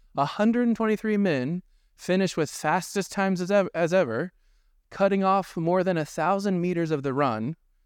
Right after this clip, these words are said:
through a shortcut, which was miscommunicated and clearly that they took. The five, on the other hand, ran the course in fullness and finished dead last.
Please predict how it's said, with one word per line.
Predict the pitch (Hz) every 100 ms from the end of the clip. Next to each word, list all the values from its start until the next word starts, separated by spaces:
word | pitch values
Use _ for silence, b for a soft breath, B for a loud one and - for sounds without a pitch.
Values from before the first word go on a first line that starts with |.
| _ _ _ _
through | - 135
a | 139
shortcut, | 208 170 - 107 - - _ _ _
which | - 117
was | 120
miscommunicated | 127 - 147 139 147 151 147 170 170
and | 127 117 - _
clearly | - 131 120
that | 123 104
they | 131
took. | - 165 - _ _ _ _ _ _ _
The | 160
five, | 151 220 240 294 240
on | 180
the | 151
other | 135 135
hand, | 143 151 156 143
ran | 180 240 233
the | 208
course | - 196 202 -
in | 170
fullness | - 202 208 123 101 - - _ _ _ 139
and | 151
finished | - 185 190 170 143
dead | 139 143 151
last. | 143 135 127 - - - -